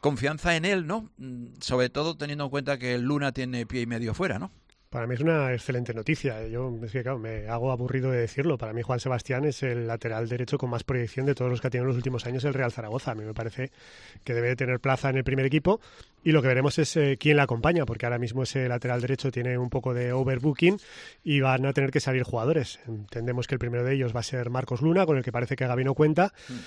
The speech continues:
Speaker 2: y que en principio, pues, se compartirá lateral con Calero, que tiene toda la pinta de que va a continuar,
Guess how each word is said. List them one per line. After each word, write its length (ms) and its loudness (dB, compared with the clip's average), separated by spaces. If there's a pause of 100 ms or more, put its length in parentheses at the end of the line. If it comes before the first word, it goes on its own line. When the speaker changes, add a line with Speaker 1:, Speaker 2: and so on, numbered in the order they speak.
(260)
Speaker 2:
y 160 8
que 100 6
en 100 8
principio, 460 2
pues, 140 2
se 160 4
compartirá 560 0
lateral 580 2
con 460 4
Calero, 460 8
que 160 0
tiene 180 -2
toda 160 0
la 80 0
pinta 220 0
de 80 0
que 80 -6
va 80 0
a 20 -2
continuar, 540 0